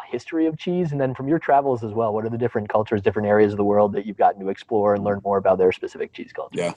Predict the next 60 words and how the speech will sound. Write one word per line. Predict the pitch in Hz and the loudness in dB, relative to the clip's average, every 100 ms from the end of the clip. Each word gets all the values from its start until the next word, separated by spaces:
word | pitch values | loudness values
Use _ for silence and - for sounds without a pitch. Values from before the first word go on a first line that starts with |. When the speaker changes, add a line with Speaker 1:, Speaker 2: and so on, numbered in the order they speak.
| _ | _
Speaker 2:
Well, | 143 139 | 4 4
what | 139 | 4
I | 131 | 2
understand | 135 120 - 127 123 | 2 0 -2 0 2
about | 117 107 | 2 0
the | 95 | -2
history | 120 - 107 | -4 -2 -4
of | 101 | -4
cheese, | - 113 104 | -4 -4 -4
you | 98 | -2
know, | 101 | 0
it's | 98 104 | 0 0
in | 113 | -2
a | 107 | 2
lot | 104 104 | 2 2
of | |
the | 101 | 0
different | 101 101 95 | -2 -2 -2
books, | 98 98 - | 2 2 0
and | 95 | -4
you | 90 | -2
can | 95 | -2
Google | 87 101 98 92 | 0 2 2 2
anything | 95 92 95 92 | -2 -4 -2 0
now. | 92 90 | 2 2
But, | 92 - - - - - | 2 -2 -12 -20 -12 0
you | 104 | 2
know, | 95 | 4
back | 92 95 92 | 2 0 0
in | 98 | -2
the, | 95 87 - _ _ _ | 0 -2 -6 _ _ _
back | 98 98 107 | 0 0 0
in | 95 | -2
the | |
very | 87 90 104 107 104 | 0 2 4 4 4
beginning, | 95 90 98 98 98 | 2 2 2 2 2
you | 92 | 2
know, | 92 90 | 2 0
milking | 87 101 92 98 | 2 0 2 0
the | |
camels | 90 104 98 98 95 90 90 | 0 -2 0 4 4 4 2
or | |
the | 87 87 | 0 0
oxen, | 90 95 - 101 92 90 - _ - | 0 0 -2 0 0 -2 -10 _ -4
uh, | 82 | -2
storing | 85 - 107 98 95 | -2 0 4 4 4
it | 95 | -2
in | 95 | -2
the | 92 | 0
leather | 92 92 90 | 2 4 2
bags | 92 95 95 95 92 | 2 2 0 -2 -2
or, | 87 - | -2 -4
you | 107 104 | -2 0
know, | 92 | 2
leather, | 90 95 95 92 90 | 2 4 4 2 0
leather | 98 92 90 | -2 0 0
purses, | - - 107 98 101 | -4 0 2 2 -2
if | 92 87 | -4 -2
you | 95 | 2
will, | 95 95 92 | 4 4 2